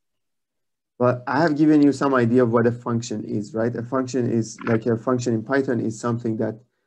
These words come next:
takes in an input and spits out an, an output, right? So it gives you this, uh, other number, which is the so-called f of x,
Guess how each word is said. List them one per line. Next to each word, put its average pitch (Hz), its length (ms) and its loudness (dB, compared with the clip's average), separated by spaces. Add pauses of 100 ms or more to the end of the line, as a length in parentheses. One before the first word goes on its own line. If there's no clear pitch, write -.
(140)
takes 131 220 0
in 131 120 2
an 113 100 2
input 120 420 -2
and 110 180 -4
spits 120 300 -6
out 107 340 -4 (220)
an, 101 320 -8
an 107 100 -8
output, 120 540 -2
right? 120 220 -4 (1080)
So 117 200 4
it 113 120 2
gives 113 240 0
you 117 180 4
this, 113 340 0
uh, 104 320 0
other 127 200 4
number, 110 600 0
which 113 200 -6
is 107 200 -8
the 113 120 -6
so-called 117 520 -2 (160)
f 127 180 0
of 113 260 -4
x, 120 380 -10